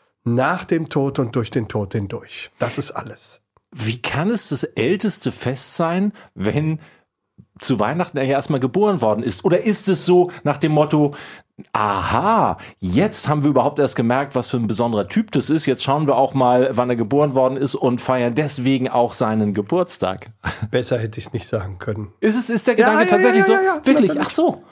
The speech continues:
Speaker 1: Aber ja.
Speaker 2: Ja, ach so,
Speaker 1: Wir gucken
Speaker 2: okay.
Speaker 1: auch auf Weihnachten von, gibt dann so eine Formel fast, von Kreuz und Auferstehung her. Also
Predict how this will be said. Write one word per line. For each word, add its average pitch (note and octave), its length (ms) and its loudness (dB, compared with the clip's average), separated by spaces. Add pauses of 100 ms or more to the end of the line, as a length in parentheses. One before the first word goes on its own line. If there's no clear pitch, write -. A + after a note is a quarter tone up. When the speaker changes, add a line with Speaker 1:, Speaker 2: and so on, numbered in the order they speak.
(180)
Speaker 1:
Aber G#3 220 2
ja. G#3+ 260 0
Speaker 2:
Ja, A3 300 0
ach - 280 -2
so, - 260 -4
Speaker 1:
Wir D4 160 6
gucken - 360 2
Speaker 2:
okay. A3 100 4
Speaker 1:
auch F#3+ 160 4
auf G3 200 0
Weihnachten F3 760 0
von, F3 760 2 (1080)
gibt - 200 -12
dann A2+ 140 -2
so A2 120 -4
eine A#2 220 -2 (120)
Formel - 800 -4
fast, - 260 -4
von E3 240 0
Kreuz F3 460 4
und F3 140 0
Auferstehung D#3 600 2
her. A#2+ 220 2
Also B2+ 280 2